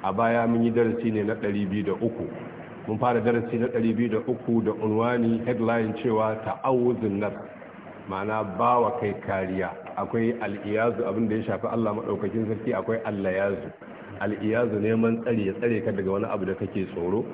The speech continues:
Allayazu kuma shine fatan samun wani abu daga wajensa ka roƙe shi. To, duk dai da neman tsari da neman samu, duk a wajen Allah tabaraka wa ta'ala ake, yana daga cikin anwa'ul ibadati, nau'o'in ibada. Wa'ina abubuwan dukkaninsu ibada ne.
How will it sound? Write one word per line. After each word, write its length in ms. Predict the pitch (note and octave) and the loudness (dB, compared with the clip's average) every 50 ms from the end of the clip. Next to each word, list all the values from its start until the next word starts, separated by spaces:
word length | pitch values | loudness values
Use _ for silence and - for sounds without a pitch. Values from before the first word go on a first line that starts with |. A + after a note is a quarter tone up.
| - - - - - - - - | -10 -12 -12 -14 -14 -14 -6 -4
Allayazu 580 | G#2+ A2 G#2+ G2+ G2+ G2 A2 A#2+ B2+ A#2 G#2 - | -2 0 2 2 2 2 4 4 2 2 0 -2
kuma 180 | - A2+ A2 G#2+ | -2 0 0 0
shine 340 | G#2 - A#2+ A2 G2+ G2 F#2 - - | 0 0 0 2 2 0 -2 -2 0
fatan 400 | A#2 A#2 A2+ - A#2 A2+ A2+ A2 A#2 | 0 2 2 2 2 0 0 2 0
samun 320 | A#2+ A#2+ A#2+ A#2 G2+ G2 | 0 2 2 2 2 2
wani 180 | G2+ G#2+ A2 B2 - | 2 2 2 0 0
abu 240 | G2 G2 F2+ F2 E2+ - - - - - - - | 0 -2 -2 -4 -6 -8 -10 -14 -16 -14 -8 -4
daga 200 | F#2 G2+ E2+ F#2+ | -2 -2 0 2
wajensa 400 | G#2 G#2 G2 A2 A#2 A2+ A#2 A2 | 2 2 4 2 2 2 2 -2
ka 80 | - - F#2+ | -2 -2 0
roƙe 420 | F#2+ F#2+ F#2 F#2 - G2+ G2+ G2 | 0 0 0 -2 -2 -4 -4 -4
shi. 140 | G2 - - - - - - - - - - - - - - | -4 -6 -10 -12 -14 -14 -16 -16 -16 -16 -16 -16 -16 -10 -8
To, 80 | G2 F2+ | -4 -2
duk 140 | G#2 A2+ G#2+ | -2 0 2
dai 200 | A2 A#2+ A#2+ A#2 | 2 4 4 4
da 140 | G2 G2 G#2 | 2 0 0
neman 420 | F#2+ A2 A2+ A#2 A#2 A#2+ A#2+ A#2+ - | 2 2 4 4 4 4 4 2 0
tsari 260 | B2 B2 A#2+ A#2 G#2 | 0 0 2 2 2
da 80 | G2 | 2
neman 380 | G2 G#2+ A2 A2 A#2 A#2 A2+ A#2 | 2 2 2 2 2 2 2 2
samu, 300 | C#3 C#3+ D3 C#3+ B2 - - - - - - - - | 2 2 2 2 0 -2 -4 -8 -14 -14 -12 -6 -2
duk 140 | B2+ B2+ A#2 - - - - - - - - | -2 -2 -2 -4 -8 -12 -14 -14 -12 -4 0
a 60 | G2+ | 0
wajen 280 | G#2+ A2 A2+ A2+ A2+ | 2 2 2 0 2
Allah 200 | A2+ A#2 A2+ G#2 | 2 2 2 2
tabaraka 380 | - G2 F#2 G2+ G2+ G#2+ G2+ - G#2 | 0 0 0 2 2 2 0 0 0
wa 80 | G2+ | 0
ta'ala 300 | - - - F#2+ G2+ G2+ F#2+ G2+ A2 | 0 -2 -2 0 0 0 0 0 -2
ake, 160 | A2+ - G#2+ | -2 -2 -2
yana 200 | G2+ G#2 A2 A2 | 0 0 0 0
daga 140 | G2+ F2+ G2+ - | 0 -2 -2 -4
cikin 180 | - G#2 G#2+ G#2 - | -2 -4 -4 -2 -2
anwa'ul 720 | A2 G#2 G2+ G2+ G#2 A2+ A#2+ B2 A#2+ A#2 - - A#2+ A#2 A2+ A#2 - | -4 -2 0 0 2 4 4 4 2 2 2 0 2 2 2 0 -2
ibadati, 640 | A2 G2 F#2 G2+ G#2+ G#2 G2+ G#2 G#2+ G#2 - - - - - - - - - - - - - G2 | -4 -2 0 2 2 2 2 0 0 -2 -2 -6 -8 -10 -10 -12 -14 -14 -14 -16 -14 -12 -6 -2
nau'o'in 720 | G#2 A#2+ B2 B2+ C#3 C3+ C3+ B2+ B2 - C3+ C3 C#3 C3+ | 2 4 6 6 4 4 2 2 2 2 2 2 2 2
ibada. 360 | G#2 F#2 G2 G2+ G2 F#2+ F#2+ G#2 | 2 2 2 2 2 2 2 2
Wa'ina 220 | B2 A#2+ A#2 A2+ | 2 2 2 2
abubuwan 240 | A2 A2+ A#2 G2+ G2 | 2 2 2 2 2
dukkaninsu 440 | - - - A#2 A2 A2+ - - F#2 | 0 0 0 0 0 0 0 -2 -2
ibada 340 | F#2+ F#2 G2 G2 F#2+ F#2+ F2 E2 | 0 0 2 2 2 0 -2 -2
ne. 200 | E2 E2+ E2 | -4 -6 -8